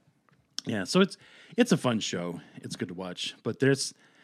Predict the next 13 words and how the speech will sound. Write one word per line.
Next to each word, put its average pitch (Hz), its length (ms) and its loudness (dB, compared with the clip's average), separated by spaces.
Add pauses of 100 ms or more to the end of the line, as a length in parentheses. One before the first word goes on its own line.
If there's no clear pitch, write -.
(220)
but - 120 0
that's 160 220 4
what 175 120 8
it 117 80 4
is. 135 300 6
And 131 160 4
then 135 140 6
you've 131 160 2
got 120 300 4
the, 107 260 2
uh, 98 240 0
the 92 120 -6
challenge 123 760 4